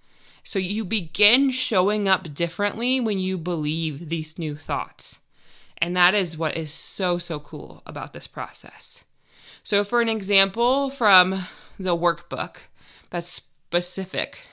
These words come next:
to infertility, one of the areas that I find most women need some work in is trust with their body, right? When you've gone through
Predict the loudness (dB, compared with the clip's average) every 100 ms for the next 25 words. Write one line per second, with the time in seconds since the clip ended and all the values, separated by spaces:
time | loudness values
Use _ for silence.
0 | _ -6 -4 -2 -2 -4 -10 _ _ -2
1 | 0 -2 -2 -2 -2 -6 -8 -4 2 4
2 | 4 2 2 2 0 0 0 -2 0 0
3 | 0 0 0 0 0 -2 -2 -2 -4 -6
4 | -14 -10 -4 -4 -4 -6 -4 -4 -6 -4
5 | -2 -2 -6 -14 -20 -20 -6 -4 -2 -2
6 | 2 2 2 -6 -4 -6 -4 -6 -6 -8
7 | -12 -20 _ _ -2 -2 -2 -6 -18 -6
8 | -2 0 -2 2 8 10 10 6 0 2
9 | 4 4 2